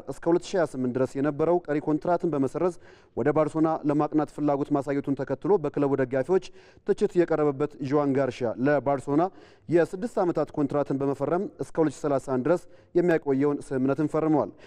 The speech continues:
«የወሰንኩት ውሳኔ ቀላል እንዳልነበር ማንም ይረዳዋል» ያለው ዡዋን ጋርሻ በመጨረሻም «ለክለቡ ለቤተሰቤም ሆነ ለእኔ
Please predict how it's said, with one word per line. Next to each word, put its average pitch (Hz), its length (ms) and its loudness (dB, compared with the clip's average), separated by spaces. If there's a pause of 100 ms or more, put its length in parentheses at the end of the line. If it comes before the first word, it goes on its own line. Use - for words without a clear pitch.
(200)
«የወሰንኩት 202 460 2
ውሳኔ 208 320 0 (120)
ቀላል 165 340 2
እንዳልነበር 147 600 4
ማንም 156 380 2
ይረዳዋል» 139 480 2
ያለው 139 220 2
ዡዋን 135 260 0
ጋርሻ 123 180 0 (520)
በመጨረሻም 175 640 2
«ለክለቡ 147 420 0 (100)
ለቤተሰቤም 151 500 0
ሆነ 156 180 2
ለእኔ 143 200 2